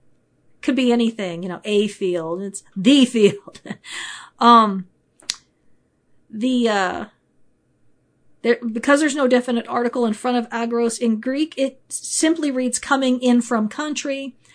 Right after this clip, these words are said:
and not from the country. So the author might be saying that he'd come in from Libya, his country.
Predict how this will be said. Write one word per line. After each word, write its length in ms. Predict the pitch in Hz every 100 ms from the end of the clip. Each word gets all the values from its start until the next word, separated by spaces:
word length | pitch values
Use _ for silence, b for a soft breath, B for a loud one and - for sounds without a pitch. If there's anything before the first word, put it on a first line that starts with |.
| b b
and 120 | 233
not 220 | 240 233
from 320 | - 214 202
the 240 | 208 247 277
country. 760 | - 277 262 - 247 247 240 233 b b b b
So 240 | - 339 339
the 120 | 330
author 360 | 302 466 523 370
might 260 | 277 349
be 140 | 381 370
saying 440 | - 302 311 294
that 160 | 277 254
he'd 280 | 269 233
come 380 | - 233 233 226
in 200 | 233 233
from 220 | 247 294
Libya, 460 | 277 339 415 262 185
his 260 | 180 339 -
country. 540 | 349 233 - -